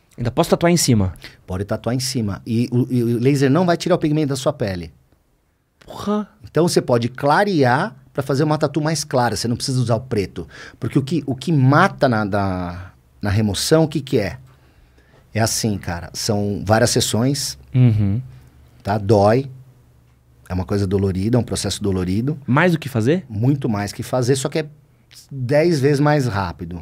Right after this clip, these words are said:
Speaker 2: Muito mais, mas vinte vezes mais rápido. Muito rápido.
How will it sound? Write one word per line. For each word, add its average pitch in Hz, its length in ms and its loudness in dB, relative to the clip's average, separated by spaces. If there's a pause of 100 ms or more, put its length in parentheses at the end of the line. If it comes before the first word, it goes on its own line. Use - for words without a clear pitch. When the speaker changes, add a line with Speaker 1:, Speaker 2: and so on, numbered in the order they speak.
(220)
Speaker 2:
Muito 135 340 0
mais, 113 220 0
mas 120 220 2
vinte 170 300 2
vezes 139 180 2
mais 110 240 2
rápido. 90 300 -4
Muito 170 180 2
rápido. 90 500 -4